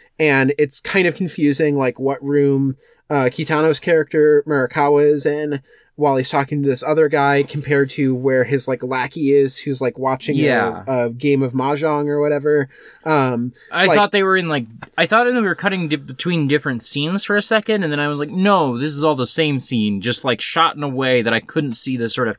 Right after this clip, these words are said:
Speaker 1: Yeah.
Speaker 2: connective tissue of the space."
Speaker 1: And then it's revealed kind of at the end, and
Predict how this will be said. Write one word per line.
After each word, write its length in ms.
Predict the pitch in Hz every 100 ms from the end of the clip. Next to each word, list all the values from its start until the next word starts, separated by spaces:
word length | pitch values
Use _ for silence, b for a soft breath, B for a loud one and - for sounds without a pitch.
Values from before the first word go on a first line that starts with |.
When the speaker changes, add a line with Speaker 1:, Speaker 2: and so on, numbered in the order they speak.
| -
Speaker 1:
Yeah. 160 | 117
Speaker 2:
connective 300 | 139 117 101
tissue 400 | - 120 - 107
of 80 | 95
the 80 | 101
space." 180 | - 208
Speaker 1:
And 100 | 202
then 340 | 190 196 185 - _ -
it's 200 | 170 -
revealed 480 | 190 151 226 226
kind 140 | 220 196
of 80 | 160
at 120 | 139
the 180 | 143 131
end, 540 | 139 120 104 107 - _ _ -
and 300 | 143 139